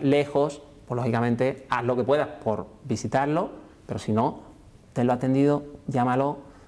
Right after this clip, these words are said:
preocúpate, disfruta de las personas mayores, disfruta de tu entorno familiar. Es muy sano y además no solo eso, sino que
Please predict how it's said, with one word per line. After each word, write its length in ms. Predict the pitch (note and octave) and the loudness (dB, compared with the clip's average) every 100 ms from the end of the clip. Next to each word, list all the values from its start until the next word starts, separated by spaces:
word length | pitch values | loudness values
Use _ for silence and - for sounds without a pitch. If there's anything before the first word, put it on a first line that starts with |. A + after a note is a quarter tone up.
| - | -14
preocúpate, 640 | - A#2+ B2+ A#2+ C3 D3+ - - - - - - - - | -6 -2 0 0 0 -2 -8 -20 -20 -20 -20 -20 -20 -4
disfruta 540 | D3 C3 - D#3 E3 B2+ | -2 -2 0 0 0 0
de 60 | |
las 100 | A#2+ | -2
personas 340 | B2 - A2 G#2 | -4 -2 -2 -2
mayores, 320 | F#2+ F2 - - - | -4 -8 -14 -20 -12
disfruta 600 | B2 B2+ B2 - E3 E3 D3 | 0 0 2 0 0 0 0
de 80 | |
tu 100 | D3 | 0
entorno 320 | C#3+ C#3 C3+ A#2+ | 0 0 -2 -2
familiar. 440 | B2 A#2 G2 F2+ - - - - - | -2 -2 -4 -10 -16 -20 -20 -20 -8
Es 180 | - B2+ | 0 0
muy 200 | A#2+ A#2+ | 2 0
sano 420 | A#2+ D#3 F3 G3 - - - - - - | 0 -2 0 -2 -4 -18 -20 -20 -14 0
y 140 | D3+ | 2
además 280 | C3+ C3 D3+ | 2 2 0
no 100 | D#3 | 0
solo 240 | D#3 D3+ | 2 2
eso, 200 | D#3+ D3+ | 2 -2
sino 280 | - B2 A#2+ | -2 0 0
que 320 | B2 A#2+ - | 0 -2 -6